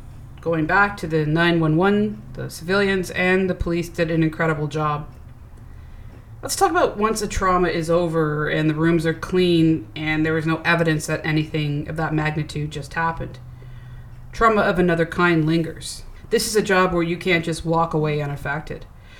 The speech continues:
This kind of massacre can stay with you for the rest of your life. And there are cases that will never leave me, that I have flashbacks from, and some intrusive thoughts when I hear something or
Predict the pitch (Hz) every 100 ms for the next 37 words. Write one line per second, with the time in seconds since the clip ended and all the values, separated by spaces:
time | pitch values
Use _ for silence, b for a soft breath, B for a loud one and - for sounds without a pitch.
0 | B - 190 208 208 185 175 175 - -
1 | 170 160 160 156 - 170 165 160 160 160
2 | 156 - 156 156 151 160 165 - - 156
3 | 151 151 160 156 - - - - B B
4 | B B - 226 240 233 233 214 202 196
5 | 175 180 175 180 175 175 - 160 170 165
6 | 151 156 156 - - - - 165 160 165
7 | 160 156 151 151 214 240 - 156 143 -
8 | 147 143 139 143 151 147 151 151 147 165
9 | 156 156 156 160 - 165 - 156 - 170
10 | 170 165 - - - - - - 180 170
11 | 165 160 151 - 170 165 170 156 160 156
12 | 151 147 147 160 147 147 147